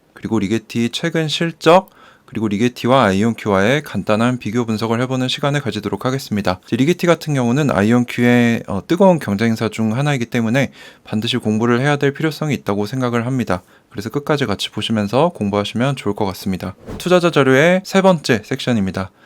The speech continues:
그래서 파트너십은 양자 컴퓨터의 상업화 가속에 도움이 된다. 즉, 리게티의 파트너십 소개입니다. 자, 그래서 리게티의 양자 클라우드 서비스는 잠재력을 가지고 있는데 어떤 잠재력이냐?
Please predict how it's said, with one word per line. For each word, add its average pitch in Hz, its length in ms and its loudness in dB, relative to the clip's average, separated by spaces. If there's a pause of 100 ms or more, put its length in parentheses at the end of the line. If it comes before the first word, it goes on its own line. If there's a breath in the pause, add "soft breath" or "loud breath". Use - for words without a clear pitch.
(160 soft breath)
그래서 - 140 -10
파트너십은 170 1000 0
양자 117 300 2
컴퓨터의 123 440 0
상업화 160 440 -2
가속에 120 360 0
도움이 123 280 0
된다. 98 340 0 (520 soft breath)
즉, 139 340 0
리게티의 123 500 2
파트너십 156 640 -4
소개입니다. 123 540 0 (600 soft breath)
자, 104 240 -2
그래서 135 240 0
리게티의 160 720 0
양자 110 440 2
클라우드 165 520 0
서비스는 151 960 0 (300 loud breath)
잠재력을 123 480 0
가지고 110 300 -4
있는데 98 260 0
어떤 110 240 0
잠재력이냐? 98 680 -4